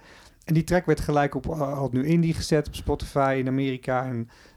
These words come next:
eerst volgende week daarop worden we gebeld door K C R W. "Uh, we love your artist, send me the record asap, can I please help?" Ja, dat mailtje heeft ons, heeft ons gewoon, en die release, eh, heeft ons heel erg geholpen om, om een headstart te krijgen in Amerika.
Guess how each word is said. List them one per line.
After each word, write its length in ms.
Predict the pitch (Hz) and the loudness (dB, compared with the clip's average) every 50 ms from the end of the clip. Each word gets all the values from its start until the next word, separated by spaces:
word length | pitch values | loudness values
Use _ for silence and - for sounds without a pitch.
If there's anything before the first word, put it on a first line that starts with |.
| _ - - | _ -16 -2
eerst 280 | - 170 170 170 - | 2 2 4 4 4
volgende 320 | - 156 147 - 151 139 135 | 2 2 2 2 2 2 2
week 200 | 135 135 135 127 | 2 2 2 2
daarop 280 | 139 131 123 135 135 123 | 0 2 2 0 0 0
worden 200 | 127 131 131 131 | 0 -2 0 0
we 60 | 131 | -2
gebeld 360 | 123 - - - 135 131 131 - | -2 -2 0 2 2 2 2 2
door 100 | 135 120 | 0 0
K 160 | - 127 135 | 0 0 0
C 100 | 123 - | 0 0
R 260 | 123 120 123 135 139 | 0 2 2 2 2
W. 60 | 139 143 | 4 4
"Uh, 880 | 139 139 139 139 143 - - - - - - - - - 170 180 180 160 | 4 4 4 2 0 -2 -6 -14 -20 -20 -20 -20 -16 -8 -6 -2 2 4
we 140 | 147 156 | 4 6
love 220 | 147 151 151 - 147 | 6 6 4 6 4
your 140 | 147 143 143 | 4 4 4
artist, 340 | 143 143 143 139 143 143 - | 4 4 4 4 2 2 2
send 180 | - 147 143 | 2 2 4
me 100 | 143 143 | 4 4
the 100 | 139 135 | 4 4
record 380 | 131 139 135 139 - 117 - - | 4 4 4 2 2 -2 -2 0
asap, 360 | 139 139 143 - - 127 - | 0 0 2 2 0 -2 0
can 160 | - 139 127 | 0 0 0
I 60 | 131 131 | 2 0
please 300 | - - 131 131 123 - | 0 0 0 0 0 0
help?" 360 | 123 131 131 - - - - - - - - - - - - - - _ _ | 0 0 0 0 -2 -4 -6 -6 -10 -20 -20 -20 -20 -20 -20 -20 -20 _ _
Ja, 240 | 151 160 - - - | -8 -6 -6 -6 -4
dat 200 | 123 135 135 - | -2 -2 0 2
mailtje 380 | - 135 147 151 160 156 - 147 | 2 4 6 6 4 4 2 2
heeft 240 | 131 131 131 - - | 2 2 2 0 0
ons, 260 | 127 123 123 - - 156 | -2 -2 -2 -4 -6 -4
heeft 240 | - 135 131 - 127 | -2 -2 -2 -2 -2
ons 160 | 127 120 - | -2 -2 -2
gewoon, 220 | - 135 123 123 | 0 0 0 2
en 120 | 131 131 127 | 0 0 0
die 160 | 127 127 127 | -2 -2 0
release, 580 | 127 127 127 139 156 151 139 - - - - 220 | 0 0 2 2 2 2 0 -2 -6 -8 -10 -10
eh, 300 | 214 165 123 117 120 120 120 | -8 -4 -2 -2 0 -2 -2
heeft 220 | 123 123 123 - | -4 -6 -6 -6
ons 100 | 131 127 | -6 -2
heel 160 | 107 127 143 139 | 0 2 2 2
erg 120 | 131 - | 2 0
geholpen 440 | - - 117 123 139 143 139 - 131 | 0 2 4 4 4 4 2 0 -2
om, 240 | 131 127 123 120 123 | -2 -2 -2 -2 -4
om 140 | 131 127 | -4 -4
een 80 | 123 123 | -2 0
headstart 440 | 117 123 147 151 - - - 123 110 | 2 2 2 0 0 -2 -2 -2 -2
te 80 | 127 | -4
krijgen 340 | 113 - - 120 117 117 117 | -6 -4 -4 -4 -4 -4 -4
in 80 | 123 113 | -4 -4
Amerika. 420 | 117 117 117 113 107 - 123 135 | -2 -2 -2 -4 -4 -6 -8 -10